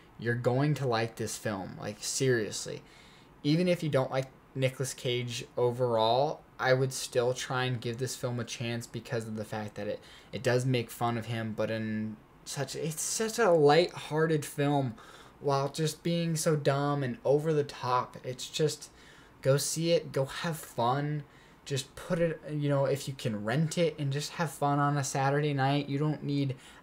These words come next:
alcohol for this, you don't need weed for this. This is just a genuinely fun movie, and you don't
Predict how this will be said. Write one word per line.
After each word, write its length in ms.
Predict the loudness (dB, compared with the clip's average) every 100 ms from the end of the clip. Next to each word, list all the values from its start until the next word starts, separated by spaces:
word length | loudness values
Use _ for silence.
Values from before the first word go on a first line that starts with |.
| 2
alcohol 580 | 4 4 2 4 6
for 160 | 6 4
this, 380 | 6 6 4 -4
you 60 |
don't 200 | -6 -6
need 260 | -6 -8 -4
weed 240 | -2 0
for 200 | -2 -4
this. 340 | 2 2 2 -6 -14 -18 -6
This 180 | -2 -2
is 140 | -2
just 240 | -6 -2
a 120 | -2 -2 -4
genuinely 920 | -2 0 2 0 0 2 2 0 -4 -16
fun 720 | -20 -18 0 2 4 2 2 2
movie, 540 | 4 2 2 -4 -6 -18 -20 -14 -2
and 140 | 0
you 80 | 2
don't 240 | 2 0